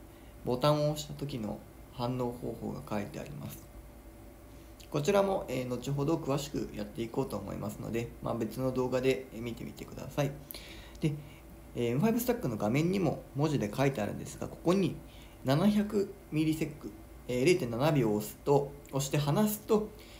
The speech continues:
えー、画面がリセットされますよっていうふうに書いてありますので、ちょっと試してみましょう。はい。で、これ離した時ですね。零点七秒押して離した時なんで、離してみると、まあ、こういうふうに画面が暗くなります。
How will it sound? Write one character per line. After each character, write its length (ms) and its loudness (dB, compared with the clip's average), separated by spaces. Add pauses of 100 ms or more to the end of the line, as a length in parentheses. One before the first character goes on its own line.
(120)
え 60 4
ー、 40 6
画 120 8
面 200 4
が 260 0 (100)
リ 100 -2
セ 140 4
ッ 80 0
ト 120 -8
さ 140 0
れ 60 2
ま 120 2
す 140 -2
よ 140 4 (640)
っ 20 -18
て 80 2
い 20 8
う 40 8
ふ 60 2
う 40 4
に 140 0
書 120 -2
い 100 0
て 80 2
あ 40 2
り 60 0
ま 140 2
す 100 -4
の 100 -8
で、 80 -10
ち 80 0
ょ 40 0
っ 40 -6
と 180 -2
試 100 -2
し 80 -8
て 140 -4
み 140 2
ま 120 0
し 140 -2
ょ 160 0 (1400)
う。 20 -8
は 40 -10
い。 40 -10 (200)
で、 60 -2
こ 60 4
れ 80 6
離 260 2
し 80 -4
た 120 0
時 260 -6
で 120 -12
す 120 -14
ね。 140 -4 (120)
零 120 2
点 100 2
七 220 4
秒 200 2
押 60 -2
し 120 -8
て 380 2
離 220 2
し 80 -2
た 80 -4
時 220 -10
な 80 -12
ん 120 -12
で、 100 -10
離 220 -2
し 100 -6
て 100 -2
み 120 4
る 120 -2
と、 260 0 (380)
ま 60 -2
あ、 20 0
こ 80 6
う 20 6
い 20 4
う 40 4
ふ 20 6
う 20 6
に 80 6
画 100 6
面 120 4
が 80 2
暗 180 0
く 80 -6
な 80 -4
り 80 -4
ま 140 -6
す。 100 -12